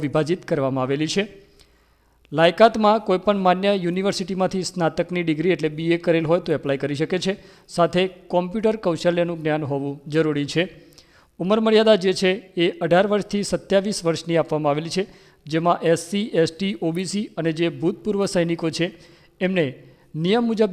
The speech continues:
જે કોઈ છૂટછાટ મળવાપાત્ર થતી હોય તે મળશે. પગાર અને અન્ય લાભ જોઈએ તો જે ઉમેદવારો પસંદ થાય છે એમને કેન્દ્ર સરકારના નિયમો મુજબ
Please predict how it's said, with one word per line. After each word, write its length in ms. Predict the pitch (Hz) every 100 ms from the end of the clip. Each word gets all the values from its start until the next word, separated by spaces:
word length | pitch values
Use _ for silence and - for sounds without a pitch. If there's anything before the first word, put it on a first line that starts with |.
| 165
જે 80 | 180
કોઈ 200 | 226 233
છૂટછાટ 480 | 202 165 190 180 175
મળવાપાત્ર 420 | 165 160 160 151
થતી 300 | 160 175 165 135
હોય 140 | 143 139
તે 100 | 147 165 165 -
મળશે. 420 | 151 175 160 160 170 - _ _ _ _ _ _ _ _ _ _ _ _ -
પગાર 280 | 175 214 247 -
અને 200 | 190 185 196
અન્ય 180 | 185 190
લાભ 220 | 185 180 185
જોઈએ 220 | 160 165 170 - - -
તો 80 | 175 165
જે 100 | 190 220
ઉમેદવારો 380 | 180 196 196 202
પસંદ 300 | 196 170 180 175
થાય 180 | 175
છે 60 | 202
એમને 180 | 240 196
કેન્દ્ર 280 | 180 180 196
સરકારના 540 | 190 180 196 185 185 175
નિયમો 260 | 165 170 170
મુજબ 320 | 175 175